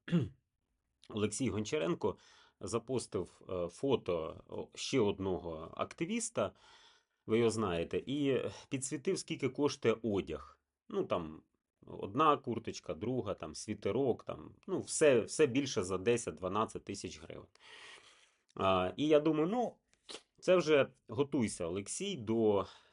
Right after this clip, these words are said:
війни, бо в нас люди вміють, не вміють вести діалогу.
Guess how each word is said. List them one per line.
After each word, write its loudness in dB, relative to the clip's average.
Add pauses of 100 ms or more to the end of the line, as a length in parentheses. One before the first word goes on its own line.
(160)
війни, 2
бо 0 (140)
в -8
нас 0
люди 2
вміють, -4
не 2
вміють 0
вести -4
діалогу. -4